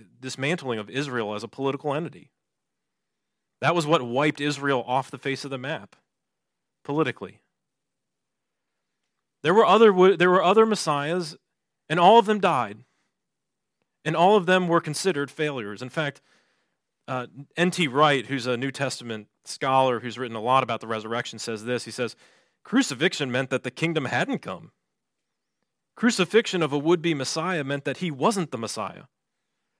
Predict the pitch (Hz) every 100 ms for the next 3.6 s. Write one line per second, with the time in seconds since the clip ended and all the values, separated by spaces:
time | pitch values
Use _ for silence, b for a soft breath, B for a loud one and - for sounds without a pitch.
0 | _ _ _ - 147 175 220 175 139 -
1 | 214 247 143 127 113 113 170 196 214 202
2 | - 190 180 160 147 - 156 156 160 139
3 | 147 147 139 123 104